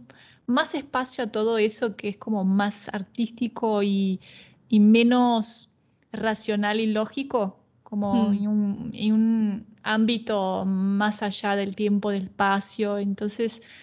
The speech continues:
Speaker 1: como he comentado antes, toda esa preparación, ¿no? Em, para el momento del parto. Eh,
Speaker 2: Sí.
Speaker 1: hay diferencias entre la, las funciones,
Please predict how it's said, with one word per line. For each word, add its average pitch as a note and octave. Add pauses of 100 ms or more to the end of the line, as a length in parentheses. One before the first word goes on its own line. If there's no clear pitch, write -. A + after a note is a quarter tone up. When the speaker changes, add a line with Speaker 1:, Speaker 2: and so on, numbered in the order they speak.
(260)
Speaker 1:
como G#3+
he G#3+
comentado G#3+
antes, G#3+
toda A3+
esa A3+
preparación, G3+
¿no? A3+ (460)
Em, G3
para G#3
el G3+
momento G#3
del G#3
parto. G3+ (220)
Eh, G#3
Speaker 2:
Sí. G#3 (120)
Speaker 1:
hay A#3
diferencias C#4
entre G#3+
la, F#3+
las G3+
funciones, A3+